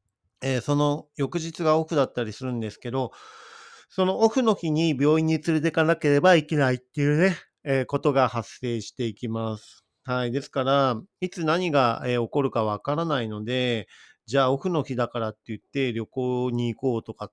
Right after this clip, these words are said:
ていうことが実際にできないんですね。で、予定が本当に立てられないです。で、予定が唯一立てられるのは、休みの日の、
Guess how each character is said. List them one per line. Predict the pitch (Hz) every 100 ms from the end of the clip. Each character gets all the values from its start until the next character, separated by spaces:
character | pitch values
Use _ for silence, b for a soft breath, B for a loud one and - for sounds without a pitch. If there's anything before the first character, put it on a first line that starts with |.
| -
て | 110
い | 104
う | 104 98
こ | -
と | 117
が | 110 104
実 | 104 98
際 | - 127
に | 120
で | 107 101
き | 143
な | 127
い |
ん | 98
で |
す | 95 110
ね。 | 113 113 104
で、 | 101
予 | 104
定 | 101 143 143
が | 139
本 | 120 151 147
当 |
に | 135
立 | - 127
て | 147
ら | 147
れ |
な | 120 101
い |
で | 98
す。 | - - _
で、 | 113 110
予 | 113 117
定 | 156 160
が |
唯 | 160 180
一 | 185
立 | - 135 -
て | 147
ら | 151
れ |
る | 151 135
の | 123
は、 | 131 147 123 - B B B -
休 | 123 117 147
み | 147
の | 147
日 | 143 147
の、 | 147 165 143